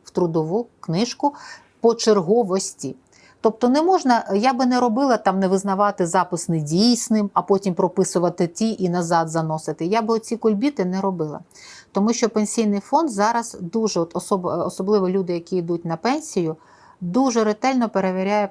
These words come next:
е, трудові книжки. Там все має бути бездоганно.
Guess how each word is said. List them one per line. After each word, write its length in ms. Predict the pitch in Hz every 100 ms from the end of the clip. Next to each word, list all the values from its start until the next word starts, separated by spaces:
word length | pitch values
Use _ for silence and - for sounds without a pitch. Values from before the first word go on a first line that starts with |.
| -
е, 280 | 175 170 170 175
трудові 320 | 185 180 190
книжки. 460 | 190 180 - - 160 _ _ _
Там 120 | 208
все 220 | 214 -
має 200 | 254 220
бути 240 | 196 208 196
бездоганно. 800 | 175 175 - 170 156 143 143